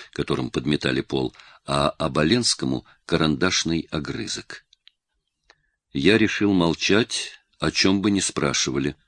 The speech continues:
простучал Голицын, рассказав о допросе.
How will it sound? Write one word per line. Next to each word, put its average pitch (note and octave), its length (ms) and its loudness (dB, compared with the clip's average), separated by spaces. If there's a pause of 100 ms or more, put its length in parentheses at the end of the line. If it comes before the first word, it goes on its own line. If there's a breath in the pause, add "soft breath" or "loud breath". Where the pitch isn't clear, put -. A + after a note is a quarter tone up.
(280)
простучал C#2 600 -2
Голицын, D#2 640 -2
рассказав C#2 640 -6
о C#2 40 -6
допросе. - 540 -8